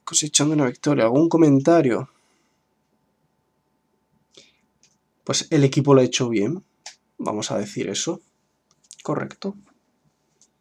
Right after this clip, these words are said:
Bueno, pues, eh, voy a ver si... Es que no sé eso dónde se mira lo de los traspasos.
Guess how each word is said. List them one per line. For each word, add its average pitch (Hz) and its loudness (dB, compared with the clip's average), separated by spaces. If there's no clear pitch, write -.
Bueno, 170 4
pues, 123 4
eh, 131 2
voy 143 2
a 175 2
ver 160 2
si... 127 -2
Es - -10
que - -8
no 139 0
sé 135 -8
eso 107 -8
dónde 117 -4
se 131 -10
mira 123 -4
lo 117 -4
de 110 -6
los 98 -12
traspasos. - -10